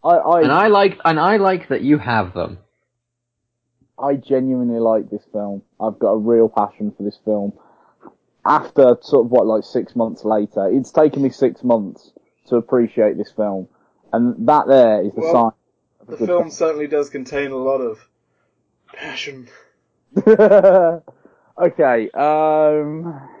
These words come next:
Speaker 1: oh, see, I really don't know who I want defending this piece and who I want, um, telling the truth. So I'm genuinely gonna flip a coin. <clears throat>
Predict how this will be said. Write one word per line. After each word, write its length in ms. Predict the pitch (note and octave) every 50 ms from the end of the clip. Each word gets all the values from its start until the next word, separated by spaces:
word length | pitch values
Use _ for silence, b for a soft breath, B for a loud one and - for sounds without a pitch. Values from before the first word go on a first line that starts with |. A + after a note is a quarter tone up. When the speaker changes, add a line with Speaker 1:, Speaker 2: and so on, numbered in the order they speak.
| B -
Speaker 1:
oh, 640 | C3+ C3 C3 B2+ B2+ B2+ B2 A#2+ A#2 A#2 A2 G#2+ G#2+
see, 200 | - - - C3
I 80 | C3 C#3
really 320 | C#3+ D3+ E3+ E3 D#3+ D3
don't 300 | B2 - C3+ C3 B2 A#2
know 400 | A#2 A#2 A#2 A2+ A2 A2 A2 G#2+ - _ _ _ _ _ _ _ _ _ _ _ _ _ _ _ -
who 200 | - C3 C3 A#2+
I 20 | A#2+
want 280 | A#2 A#2 A#2 G#2+ -
defending 540 | A2 - - - A2+ A2 A2 G#2+ G2+ G2+ G2+
this 160 | F#2+ F#2+ F#2+ _ _ -
piece 340 | G#2+ G2 F#2+ F#2 F2+ - _ _ _ _ _ _ _ _ _ _ _ _ _ _ _ _ _ _ _ _ _ _ _ _ _ _ _ _ _ -
and 100 | - F#2+
who 240 | - - A#2 A2 G#2 G2+
I 40 |
want, 420 | F#2+ G2 G2+ F#2+ F#2 F#2 - - - - - - _ _ -
um, 500 | F#2+ G2+ G2 G2 F#2 F#2 F#2 F#2 F#2 E2 _ _ _ _ - _ _ _ - - - - - - -
telling 260 | - G2+ G#2 G2+ G2
the 60 | F#2
truth. 360 | - - - - G#2 G2+ - - _ B B B B B B B B B B B B B _ _ _ _ - -
So 640 | - - - - E3+ E3+ D#3 C#3+ C#3 C#3+ C#3+ - - -
I'm 220 | D3 D3 C#3+ C#3+
genuinely 540 | B2 - D3 C#3+ D3+ D3 C#3+ C#3+ C#3 C#3 C3
gonna 180 | B2 C3 C3+
flip 280 | C3 - - B2+ - -
a 40 | A#2+
coin. 460 | - - - E3+ F3 G3 G#3 G3+ - -
<clears throat> 800 | - - - - F#3+ F#3+ - - A#3+ A3+ - - - - -